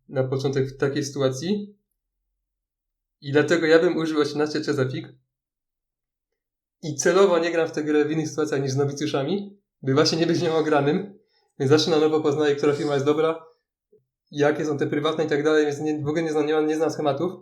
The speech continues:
mimo że grałem w to już trochę. I przez to jest ten pierwszy kontakt taki bardziej zrównoważony. Jakby znam zasady, mogę coś tam poradzić, ale nie znam ich jakby na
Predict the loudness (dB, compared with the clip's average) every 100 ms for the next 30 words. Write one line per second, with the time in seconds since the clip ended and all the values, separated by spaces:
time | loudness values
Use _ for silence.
0 | -12 -4 -2 -2 0 0 0 -4 -2 -2
1 | -2 -4 -16 _ _ _ _ _ _ _
2 | _ _ _ _ -14 -10 -4 -4 0 0
3 | 0 -6 _ -4 -2 0 0 0 -2 0
4 | 0 -2 -4 -2 -2 -2 -6 -4 0 2
5 | 4 2 0 -4 -4 -2 0 0 0 -2
6 | -2 -4 -4 -2 -2 -4 -4 -4 -6 -8
7 | -4 0 0 -2 -4 -2 0 -2 -6 -12
8 | _ _ _ _ _ _ _ -16 -10 -4
9 | -2 2 2 2 2 2 2 4 4 0